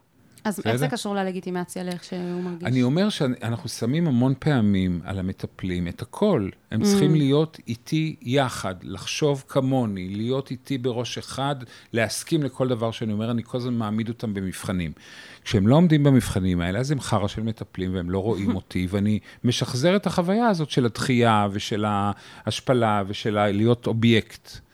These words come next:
Speaker 2: וזה לוקח זמן ל-, להבין את זה. כלומר, להבין שהמטפל הוא גם יצור נפרד ממני.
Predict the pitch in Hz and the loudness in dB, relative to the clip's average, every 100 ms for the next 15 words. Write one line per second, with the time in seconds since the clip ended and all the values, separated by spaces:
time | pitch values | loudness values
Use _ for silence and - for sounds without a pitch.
0 | _ _ - - - 104 113 113 - 156 | _ _ -20 -18 -4 0 4 2 4 2
1 | 151 156 170 262 277 208 139 131 117 110 | 2 4 6 8 8 8 6 4 4 4
2 | 107 104 101 104 113 110 120 226 226 107 | 4 2 0 2 4 4 6 8 8 4
3 | 92 82 - - 92 90 - _ - 110 | -2 -6 -10 -6 -4 -6 -10 _ 0 2
4 | 104 92 131 185 185 - 175 117 104 101 | 2 2 2 2 2 0 0 0 0 0
5 | 104 - - - 113 139 160 120 113 104 | 0 -2 -10 -4 -2 0 -2 0 0 0
6 | - - 131 143 139 117 - 156 208 113 | -4 -2 0 2 2 2 0 0 2 4
7 | 120 113 170 175 95 | 4 6 6 4 2